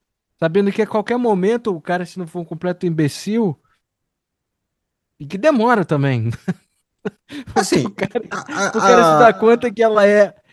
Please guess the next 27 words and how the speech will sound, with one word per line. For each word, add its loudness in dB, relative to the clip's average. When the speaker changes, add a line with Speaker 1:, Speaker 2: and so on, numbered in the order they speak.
Speaker 1:
que -12
ela -4
é 2
a 0
mesma 0
pessoa. 0
<laughs> -16
E -6
que, -10
Speaker 2:
Assim, 0
Speaker 1:
na 2
Speaker 2:
não 0
me 2
Speaker 1:
verdade 0
Speaker 2:
admira 0
que -4
ele, 0
o -2
cara -2
não -4
tenha -6
visto -6
em -2
nenhum -2
momento -4
o -8
corpo. -6